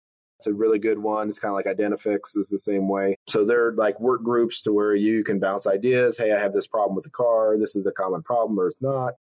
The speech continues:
Then you talk to each other, and it's a good chat. It's almost like a group, like a family almost. It's pretty good. What else I got? Now, I get into leadership a lot. So I L A, uh, International Leadership Association.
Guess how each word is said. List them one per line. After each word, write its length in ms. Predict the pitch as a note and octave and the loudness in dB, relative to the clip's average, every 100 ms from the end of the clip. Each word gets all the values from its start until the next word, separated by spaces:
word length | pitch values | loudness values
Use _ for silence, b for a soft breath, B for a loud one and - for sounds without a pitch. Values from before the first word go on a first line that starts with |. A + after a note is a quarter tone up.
| _ | _
Then 120 | F#2+ G2 | -2 -2
you 80 | |
talk 280 | - B2+ A#2+ | -2 -2 0
to 60 | B2+ | 0
each 160 | G#2+ | 0
other, 380 | A2 G#2 G#2 G2+ | 2 4 2 2
and 120 | G#2+ G2 | 0 -2
it's 120 | C3 | 0
a 40 | |
good 200 | B2+ B2 | 0 0
chat. 240 | - A2+ - - | 0 -2 -2 -4
It's 200 | A2 - | -6 -2
almost 280 | E3+ F#3 E3+ | 0 0 0
like 160 | C3+ | 0
a 60 | A2 | -2
group, 320 | G2 A#2+ A#2 | 2 0 2
like 180 | A2+ G#2 | 0 2
a 180 | G2+ G2 - | 0 0 -2
family 320 | A#2 A2 G#2+ | -2 0 2
almost. 420 | G#2+ A2 A2 A2 - _ | 0 0 0 -2 -6 _
It's 100 | C#3 | -6
pretty 220 | - - G#2 | -2 -4 0
good. 260 | G#2 G#2 - | 0 0 -4
What 100 | - | -2
else 140 | C3 B2 | 0 0
I 80 | G#2+ | 0
got? 220 | G2 F2+ - | 0 -2 -4
Now, 180 | B2 C3 | -2 0
I 80 | |
get 140 | C#3 D#3 | 0 2
into 120 | C3 | 2
leadership 460 | B2 D3+ D3 B2+ B2 | 4 4 2 0 0
a 40 | |
lot. 300 | B2 B2 B2 | 2 2 0
So 160 | - G#2+ | -2 0
I 200 | A2+ A#2 | 2 4
L 180 | A2+ | 4
A, 300 | B2 B2 B2 B2 G#2+ | 2 2 0 -4 -6
uh, 120 | G#2 | -2
International 480 | G#2+ G#2+ A2 - A2 | -2 -2 -4 -2 0
Leadership 320 | A2+ A2 A2+ | -2 -4 -10
Association. 640 | - A2+ A2 A2 G#2+ - | -2 -2 0 0 0 -2